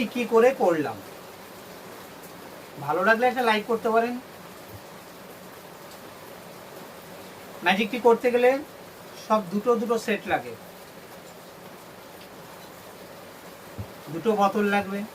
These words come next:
দুটো চোঙ লাগবে, আর দুটো গ্লাস লাগবে। এবার এর ভেতরে কিছু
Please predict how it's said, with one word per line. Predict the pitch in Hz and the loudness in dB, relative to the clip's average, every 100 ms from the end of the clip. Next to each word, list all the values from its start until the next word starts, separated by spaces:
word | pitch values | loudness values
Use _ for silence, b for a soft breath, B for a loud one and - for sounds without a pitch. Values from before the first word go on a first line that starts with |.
| - - - - - - - - - - - - - - 143 | -14 -16 -16 -16 -16 -16 -16 -16 -16 -16 -16 -16 -16 -12 -6
দুটো | 151 190 180 | -4 -2 0
চোঙ | 202 214 220 | 4 4 6
লাগবে, | 214 202 214 226 226 - - - - - - - - - - - - - | 4 4 0 -2 -6 -12 -16 -14 -14 -14 -16 -14 -14 -14 -14 -14 -16 -6
আর | 156 180 170 | 2 2 2
দুটো | 202 220 | -2 -2
গ্লাস | 180 175 170 170 156 | 0 4 4 4 -4
লাগবে। | 139 110 107 - - - - - - - - - - - - - - - - - - | -6 -8 -12 -12 -12 -14 -16 -16 -16 -16 -18 -18 -16 -16 -16 -16 -16 -16 -16 -14 -4
এবার | 190 208 | 0 4
এর | 214 196 | 4 2
ভেতরে | 185 214 208 | 0 2 2
কিছু | 208 202 | 0 -2